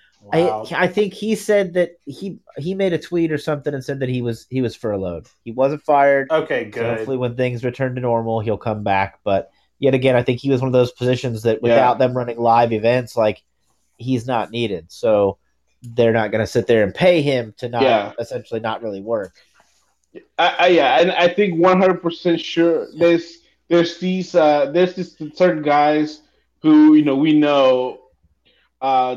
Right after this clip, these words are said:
Speaker 3: that, that Vince Senior made Junior promise never to let go. Uh,
Speaker 1: Yeah.
Speaker 3: you know, always keeping the payroll. I mean, there's a couple of wrestlers who may still be getting paychecks. I mean, they even still be alive because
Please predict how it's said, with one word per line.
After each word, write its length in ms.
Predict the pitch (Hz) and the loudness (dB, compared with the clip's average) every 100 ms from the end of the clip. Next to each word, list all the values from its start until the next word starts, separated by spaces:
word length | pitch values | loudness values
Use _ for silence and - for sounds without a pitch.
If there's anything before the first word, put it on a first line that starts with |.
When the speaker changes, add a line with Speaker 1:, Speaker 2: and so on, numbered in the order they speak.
| 127 | -4
Speaker 3:
that, 460 | 131 123 117 - _ _ _ _ 127 | -4 -4 -8 -16 _ _ _ _ -8
that 260 | 135 120 147 | -6 -2 2
Vince 240 | 151 151 | 2 2
Senior 340 | 156 147 143 | 4 4 4
made 760 | 135 135 139 131 127 123 - 120 | 2 2 0 -4 -8 -18 -20 -6
Junior 400 | 135 139 131 131 | -2 0 0 -2
promise 720 | 131 143 135 131 127 123 - | -2 0 2 2 0 -2 -4
never 480 | 123 135 147 147 143 | 0 2 4 4 0
to 200 | - 139 | 0 -2
let 320 | 135 135 123 | 2 2 2
go. 460 | 135 131 127 127 - _ _ _ - | 2 4 4 2 -2 _ _ _ 0
Uh, 480 | 123 123 117 113 110 | 2 4 4 2 0
Speaker 1:
Yeah. 0 | |
Speaker 3:
you 160 | 127 | 0
know, 100 | 135 | 2
always 220 | 139 135 | 2 0
keeping 280 | - 151 147 | -2 -2 0
the 60 | 135 | -2
payroll. 720 | - 143 135 127 123 123 - _ 156 | 0 2 4 2 2 0 -4 _ -2
I 60 | |
mean, 200 | 160 156 | 2 4
there's 200 | 180 196 | 2 0
a 40 | - | -8
couple 380 | 175 170 147 | -4 -2 0
of 60 | 135 | 2
wrestlers 640 | 147 175 - 151 139 - | 4 4 4 0 0 -2
who 180 | 147 135 | 0 0
may 160 | 135 131 | 2 0
still 220 | - 160 | -2 0
be 120 | 151 151 | 2 2
getting 260 | 147 123 | 2 0
paychecks. 480 | 151 156 160 147 - | -2 -2 -2 -4 -2
I 40 | 139 | -2
mean, 180 | 147 156 | 2 2
they 140 | 160 | 6
even 200 | 156 147 | 6 4
still 240 | 147 - 151 | 0 -2 0
be 140 | 147 | 4
alive 480 | 135 165 175 151 - | 4 4 4 4 0
because 500 | 139 - 143 131 | -10 -2 -2 -2